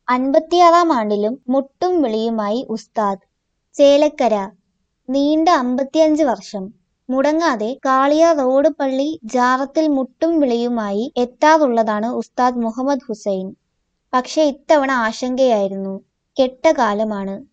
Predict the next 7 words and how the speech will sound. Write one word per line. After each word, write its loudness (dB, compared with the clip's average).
പ്രായവുമേറി. 0
ഇനി 2
നേർച്ചയ്ക്ക് 0
മുട്ടും -2
വിളിക്കായി -2
തന്നെ -4
ക്ഷണിക്കുമോ? -8